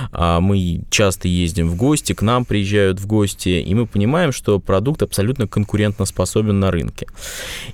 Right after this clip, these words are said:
И в этой связи, э, поддержка Департамента предпринимательства города Москвы, она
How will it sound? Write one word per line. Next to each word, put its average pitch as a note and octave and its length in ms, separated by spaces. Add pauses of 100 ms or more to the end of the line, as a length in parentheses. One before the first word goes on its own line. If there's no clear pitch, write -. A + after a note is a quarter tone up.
И G2+ 320
в G2 100
этой D3 200
связи, C#3+ 640
э, G2 360 (100)
поддержка G#2 880
Департамента A2 680
предпринимательства G#2+ 1200
города G2 380
Москвы, G2 580 (460)
она B2 420